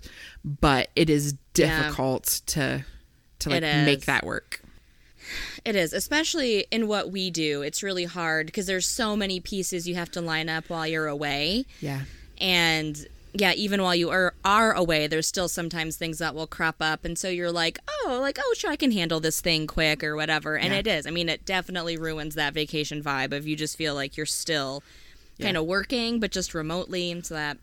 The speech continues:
Speaker 2: yeah,
Speaker 1: Right.
Speaker 2: not being able to shut off from your job. And you're right, like, the, "Oh, like, now there's stuff I have to catch up on now that I'm back," or, like,
Speaker 1: Yeah.
Speaker 2: you know, things that happened that shouldn't have when I was gone or whatever.
Speaker 1: Right.
Speaker 2: Like, there's definitely
Speaker 1: Right.
Speaker 2: those things that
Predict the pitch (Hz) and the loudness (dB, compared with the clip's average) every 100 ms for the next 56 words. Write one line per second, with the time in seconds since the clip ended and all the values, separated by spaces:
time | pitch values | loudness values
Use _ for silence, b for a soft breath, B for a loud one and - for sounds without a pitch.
0 | - - 156 135 139 170 175 170 175 170 | -14 -6 -2 -2 -2 2 2 2 -2 -2
1 | 165 - 165 - - 165 156 151 - 156 | -4 -4 -4 -2 0 0 -2 -4 -8 -6
2 | 156 156 143 135 156 175 196 214 196 156 | -6 -4 -6 -6 -4 -2 0 2 2 2
3 | 156 156 156 147 147 b b b b 415 | -4 -4 -4 -4 -6 b b b b -2
4 | 277 190 160 156 156 160 147 151 - 165 | 0 0 0 -2 -4 -4 -2 -2 -2 -2
5 | 160 160 - - 180 170 170 175 165 170 | 0 -2 -4 -6 -2 -2 -2 -2 -2 -2
6 | 202 214 247 226 160 147 - 151 147 147 | -2 0 2 2 0 -2 -4 -6 -4 -4
7 | 160 147 151 143 139 - 143 160 160 165 | -4 -4 -8 -8 -10 -10 -8 -6 -2 -4
8 | 165 170 175 175 175 - 240 214 175 151 | -4 -6 -8 -6 -6 -6 -6 -4 -4 -4
9 | 151 147 143 147 143 139 147 165 208 214 | -4 -6 -6 -6 -4 -4 -6 -4 0 0
10 | 156 143 127 131 - 151 143 107 - - | -2 -4 -4 -8 -8 -8 -8 -10 -8 -8
11 | 85 78 - - 62 - 55 | -6 -10 -10 -12 -14 -14 -14